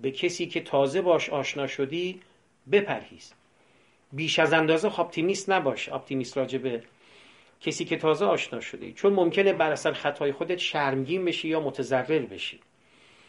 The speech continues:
و بعدم یه نکته‌ای که در اینجا میگه اینه که اتفاقاً درست در امور کوچک شخصیت اشخاص آشکار می‌شه، چون در این اموره که انسان نمی‌کوشه بر خودش مسلط باشه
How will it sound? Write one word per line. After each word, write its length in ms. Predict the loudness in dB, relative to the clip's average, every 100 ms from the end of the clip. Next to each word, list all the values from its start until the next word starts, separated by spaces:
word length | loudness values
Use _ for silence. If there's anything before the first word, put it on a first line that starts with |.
| _ _ -20 _ -8 2
و 440 | 4 6 6 4
بعدم 500 | 2 6 6 8 6
یه 60 | 8
نکته‌ای 380 | 6 4 0 0
که 340 | 2 4 2 -2 -20 _ _ -6
در 120 | -2
اینجا 300 | 0 2 2
میگه 240 | 2 0 0
اینه 200 | -2 -2
که 160 | -4
اتفاقاً 380 | -2 0 2 2
درست 420 | 2 2 2 2
در 220 | 0 2
امور 280 | 0 2 2
کوچک 560 | 0 -4 -4 -2 -2 -4
شخصیت 600 | -4 -4 -4 -6 -6 -6
اشخاص 500 | -8 -8 -8 -10 -8
آشکار 440 | -10 -8 -8 -10
می‌شه، 300 | -12 -10 -12 -12 _ _ _ _ _ _ -4
چون 200 | 0 0
در 240 | 2 4
این 140 | 4
اموره 340 | 4 2 4 2
که 180 | 0 -4
انسان 380 | -2 0 2
نمی‌کوشه 580 | 6 6 6 0 -6 -6
بر 120 | -6
خودش 380 | -8 -8 -8 -8
مسلط 640 | -10 -10 -10 -10 -12 -16 -12
باشه 280 | -10 -10